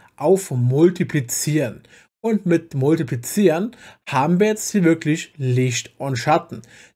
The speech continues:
Der Boden ist normal hell und da, wo unsere schwarze Fläche ist, ist jetzt mit Faktor null Komma acht sieben vier hier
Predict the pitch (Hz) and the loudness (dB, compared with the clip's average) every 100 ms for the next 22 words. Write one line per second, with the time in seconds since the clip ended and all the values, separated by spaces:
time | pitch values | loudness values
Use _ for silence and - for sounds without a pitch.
0 | - 139 117 147 214 233 220 185 185 - | -2 -2 0 2 4 2 2 2 2 -2
1 | 143 131 123 120 120 127 165 160 220 - | -2 0 0 0 -2 0 2 2 0 -4
2 | - - - 226 233 151 170 180 180 170 | -20 -18 -6 -6 -2 2 2 4 2 2
3 | 147 139 - 135 131 - 120 139 208 233 | 0 -2 -2 0 0 0 -4 2 4 4
4 | 143 123 180 - - - _ _ - 208 | 0 0 -4 -6 -20 -20 _ _ -4 0
5 | 214 185 170 - 160 175 - 156 143 135 | 2 2 0 0 0 0 2 2 2 2
6 | 143 196 214 180 175 170 - 147 - - | 4 4 4 2 4 2 0 -6 -8 -4
7 | 160 139 135 120 - 156 185 156 160 165 | -2 0 -2 -4 -4 2 4 4 4 2